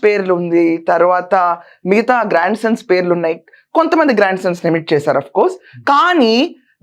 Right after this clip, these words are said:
Speaker 1: నందమూరి ఫ్యామిలీలో very important స్టార్ హీరో ఎవరంటే జూనియర్ ఎన్టీఆర్ పేరు after నందమూరి బాలకృష్ణ గారి పేరు కింద వస్తుంది.
Speaker 2: అవును.
Speaker 1: కానీ జూనియర్ ఎన్టీఆర్ గారి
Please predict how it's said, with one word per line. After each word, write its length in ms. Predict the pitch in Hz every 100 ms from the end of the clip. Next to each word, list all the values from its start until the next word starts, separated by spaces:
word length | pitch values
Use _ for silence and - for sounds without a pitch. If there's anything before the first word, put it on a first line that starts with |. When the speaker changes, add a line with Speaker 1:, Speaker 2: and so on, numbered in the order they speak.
| 190
Speaker 1:
నందమూరి 440 | 233 311 349 339 311
ఫ్యామిలీలో 460 | 269 247 262 262 262 214
very 180 | 226 302 277
important 560 | 233 247 233 233 214 - - _ _
స్టార్ 420 | - - 214 247 233
హీరో 240 | 214 247 240 214
ఎవరంటే 380 | 208 185 180 381 - _ _ -
జూనియర్ 260 | 202 254 254
ఎన్టీఆర్ 320 | 247 233 220 226
పేరు 160 | 269 208 247
after 240 | 330 415 311
నందమూరి 400 | 196 196 190 180 160
బాలకృష్ణ 420 | 156 156 151 147
గారి 140 | 147 151
పేరు 160 | 147 151
కింద 100 | 160 214
వస్తుంది. 360 | - 139 127 - _ -
Speaker 2:
అవును. 100 | 120 - _ _ _ _ 294
Speaker 1:
కానీ 200 | 330 339 247
జూనియర్ 280 | 277 330 339 311
ఎన్టీఆర్ 340 | 294 285 262
గారి 100 | 254